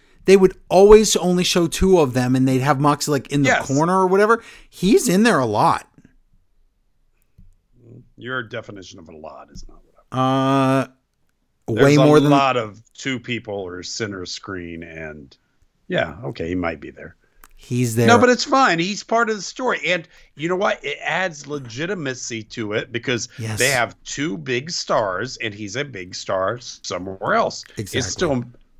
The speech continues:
Speaker 2: you know, I thi-
Speaker 1: Still all
Speaker 2: think about
Speaker 1: stars
Speaker 2: it.
Speaker 1: came
Speaker 2: If
Speaker 1: out of the Shield, right?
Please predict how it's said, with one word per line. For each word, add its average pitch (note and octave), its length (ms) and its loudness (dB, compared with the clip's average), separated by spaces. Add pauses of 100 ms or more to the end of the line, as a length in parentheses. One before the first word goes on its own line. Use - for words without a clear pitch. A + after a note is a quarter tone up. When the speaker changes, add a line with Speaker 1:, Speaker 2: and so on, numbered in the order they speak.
(960)
Speaker 2:
you - 140 -12
know, - 160 -14 (180)
I G#2 60 -4
thi- A2+ 160 -6
Speaker 1:
Still F3 200 8
all D#3 280 2
Speaker 2:
think G#3+ 160 2
about D3 100 4
Speaker 1:
stars A2 140 2
Speaker 2:
it. - 20 -6
Speaker 1:
came C3 160 -2
Speaker 2:
If A#2+ 60 -4
Speaker 1:
out A#2 60 -6
of A2+ 60 -6
the A2+ 60 -4
Shield, F#2 320 -8
right? A#2+ 220 -6